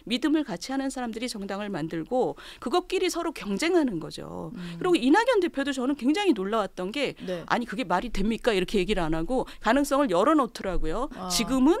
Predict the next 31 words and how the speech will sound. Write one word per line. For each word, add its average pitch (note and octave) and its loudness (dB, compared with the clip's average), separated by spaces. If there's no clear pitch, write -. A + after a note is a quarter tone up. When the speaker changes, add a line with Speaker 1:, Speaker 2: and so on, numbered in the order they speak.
Speaker 1:
안 C#4+ 4
만나겠다." E3 -2
Speaker 2:
이준석 D4+ 4
전 C4+ 2
대표가 G#3+ 2
Speaker 1:
아, G#3+ 6
예, A#3+ 12
Speaker 2:
이낙연 B3+ 8
전 A3 4
Speaker 1:
예. F#3+ 2
Speaker 2:
대표와 A3+ 0
함께할 D#4 2
수 D4+ -8
있다고 G#3 -2
했던 A#3+ -4
Speaker 1:
예, A3+ -2
Speaker 2:
것에 G3+ -2
Speaker 1:
예, G3 -2
예. A#3 -4
Speaker 2:
대해서, F3 -2
Speaker 1:
그러면 G4 4
Speaker 2:
예. - -8
Speaker 1:
본인의 G4+ 6
정치 B3+ -2
인생 G4+ 0
전체를 E4+ 4
부정하는 F4+ 6
거랑 D4+ 2
마찬가지예요. G3 0
Speaker 2:
음. - -12
Speaker 1:
이때까지 E4 2